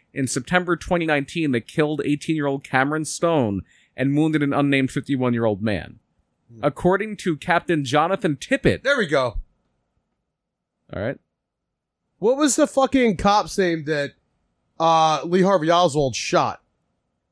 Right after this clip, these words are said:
Speaker 1: I don't remember.
Speaker 2: Was it J D Tippett?
Speaker 1: I believe it was. I think it was spelled different, though.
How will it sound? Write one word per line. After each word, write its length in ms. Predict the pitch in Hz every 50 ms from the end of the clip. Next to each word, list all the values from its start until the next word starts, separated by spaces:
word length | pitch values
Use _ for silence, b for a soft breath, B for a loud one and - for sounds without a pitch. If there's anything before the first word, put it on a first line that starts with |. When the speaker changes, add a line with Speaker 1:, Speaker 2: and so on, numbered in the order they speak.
| _ _ _ -
Speaker 1:
I 60 | 160
don't 100 | 175 208
remember. 460 | 208 208 233 262 226 135 90 90 - _ _ _ _ _ _ _ _ _ _ _ _
Speaker 2:
Was 100 | 175 208
it 140 | 254 214 131
J 220 | - 185 180 190
D 120 | 202 220
Tippett? 360 | 196 - 196 185 - 269 269 - _ _ _ _ _ _ _ _ _ -
Speaker 1:
I 100 | - 147
believe 220 | 156 190 214 190
it 40 | 190
was. 260 | 170 180 170 147 127
I 40 | 147
think 120 | 165 165
it 40 | 156
was 100 | 147 -
spelled 300 | - - 165 156 143 120
different, 280 | 117 107 - 104 87 -
though. 180 | 92 87 -